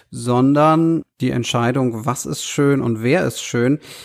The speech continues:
ähnelt sich bei unterschiedlichen Menschen sehr, sehr stark.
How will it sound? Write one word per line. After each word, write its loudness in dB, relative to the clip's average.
ähnelt 2
sich -4
bei -2
unterschiedlichen -2
Menschen -2
sehr, -2
sehr -4
stark. -8